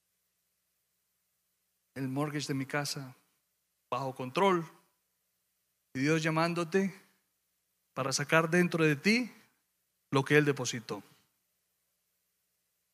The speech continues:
Pero nosotros, o cómodos, o nerviosos, o incrédulos, que es peor. Gedeón,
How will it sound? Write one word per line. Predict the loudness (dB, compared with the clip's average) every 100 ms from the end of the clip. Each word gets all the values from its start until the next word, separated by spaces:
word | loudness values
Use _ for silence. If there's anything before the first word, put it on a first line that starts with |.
| -2
Pero | 4 4
nosotros, | 4 0 0 -2 -4 -6 -16 _ _ _ _ _ _ -14
o | 2
cómodos, | 6 8 6 2 -4 -10 -14 -20 _ _ _ _ _ _ _ _ -8
o | -2
nerviosos, | -2 6 8 8 4 -6 -12 -16 _ _ _ _ _ _ _ _ _ _ _ _ _ _ -6
o | -4
incrédulos, | -2 -2 0 -2 -4 -8
que | -10
es | -10
peor. | -8 -10 -12 -20 _ _ _ _ _ _ _ _ _ _ _ _ _ _ _ _ _ _ _ _ _ _ _ _ _ _ _ _ _ _ _ _ _ _ _ _ _
Gedeón, | 8 12 12 12 8